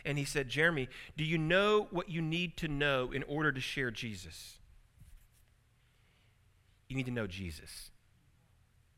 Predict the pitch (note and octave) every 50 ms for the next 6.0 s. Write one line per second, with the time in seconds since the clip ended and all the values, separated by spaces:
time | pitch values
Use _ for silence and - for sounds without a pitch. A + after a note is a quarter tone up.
0 | _ _ _ _ _ _ _ _ _ _ _ _ _ - - - - - - C#3
1 | C3+ C#3+ C#3+ C3+ - - C3 A#2 - - - - C#3 D3+ D#3+ D#3 D3 - - F3
2 | E3 D#3 - - - - D3 C3+ B2 A#2+ B2 C#3 D3 D#3 C#3 D3+ - D#3 C3+ C3
3 | C3 B2 B2 A#2+ A#2 - - C3 A#2+ - - A2 G#2 - - A2+ G2 F#2+ - F#2
4 | F2 E2 D2+ D2+ - - - _ _ _ _ _ _ _ - - - - _ _
5 | _ _ _ _ _ _ _ - - F#3+ - G3 A3+ B3+ - - C4 D4+ C4+ -